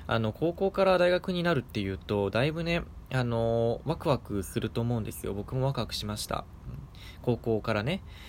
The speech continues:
えー、当時というか、上京するときに。うん。やっぱり大学って、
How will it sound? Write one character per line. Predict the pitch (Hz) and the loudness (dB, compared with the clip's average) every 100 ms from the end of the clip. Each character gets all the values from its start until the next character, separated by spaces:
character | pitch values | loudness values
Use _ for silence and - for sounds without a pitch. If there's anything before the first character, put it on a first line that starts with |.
| - - | -14 -4
え | 107 101 95 | 0 2 0
ー、 | - | 2
当 | 120 | 0
時 | 95 - | 0 -4
と | |
い | 95 | -8
う | 101 | -8
か、 | 110 | -6
上 | 110 107 | -2 -2
京 | - 107 | -2 -4
す | 104 | -2
る | 101 | -4
と | 101 | -6
き | 101 | -6
に。 | 107 - - | -8 -10 -12
う | |
ん。 | - - - - - - - - - | -12 -12 -14 -16 -16 -14 -14 -10 -2
や | 120 | -2
っ | |
ぱ | - 185 | 2 2
り | 175 131 101 | 4 2 2
大 | 120 | 0
学 | 139 147 147 | 0 -4 -10
っ | |
て、 | - - 165 113 | -8 0 4 4